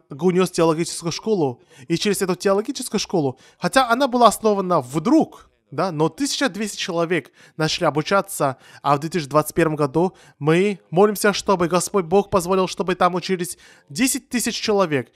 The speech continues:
И сейчас мы приглашаем многих христианских лидеров, и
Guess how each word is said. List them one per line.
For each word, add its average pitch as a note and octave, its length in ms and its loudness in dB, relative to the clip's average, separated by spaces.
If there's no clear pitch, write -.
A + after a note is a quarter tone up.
И F3 80 -4
сейчас G3 360 -2
мы F3+ 100 -4
приглашаем F#3 460 -2
многих G#3 340 0
христианских G3+ 560 -6
лидеров, G#3 460 2
и F#3 360 -6